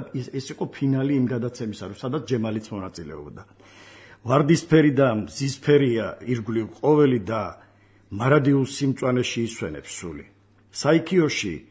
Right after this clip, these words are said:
სააქაოს მკვიდრებს მოელი, განუყრელი ხართ ნეტარება შენ და წარსული.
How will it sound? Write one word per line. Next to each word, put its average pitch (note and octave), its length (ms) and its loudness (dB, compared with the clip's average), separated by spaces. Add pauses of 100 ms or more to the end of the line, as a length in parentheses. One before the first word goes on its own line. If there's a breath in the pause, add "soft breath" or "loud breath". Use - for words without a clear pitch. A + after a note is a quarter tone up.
(340 loud breath)
სააქაოს D#3 800 2
მკვიდრებს C3 640 0
მოელი, G2+ 500 -4 (460)
განუყრელი C#3+ 560 -2
ხართ - 320 -16
ნეტარება G2+ 580 -6
შენ - 320 -8
და C3+ 120 -8
წარსული. E2+ 640 -12